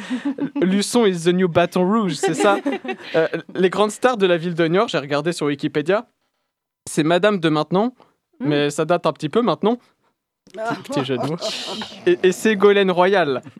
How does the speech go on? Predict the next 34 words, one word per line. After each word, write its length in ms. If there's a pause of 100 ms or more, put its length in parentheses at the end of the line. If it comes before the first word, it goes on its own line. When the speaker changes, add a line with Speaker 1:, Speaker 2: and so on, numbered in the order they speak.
Speaker 1:
qui 100
a 60
raté 280
deux 220
fois 360 (180)
à 140
devenir 400
maire 260
de 100
la 160
ville. 440 (460)
Tu 120
veux 100
faire 220
quoi 160
avec 180
ça, 140
à 40
part 160
un 100
très 200
mauvais 280
remake 300
de 80
La 140
Princesse 400
et 40
la 140
Grenouille ? 440 (160)
La 120
Grenouille, 280
c'est 100
Ségolène 420
Royal. 300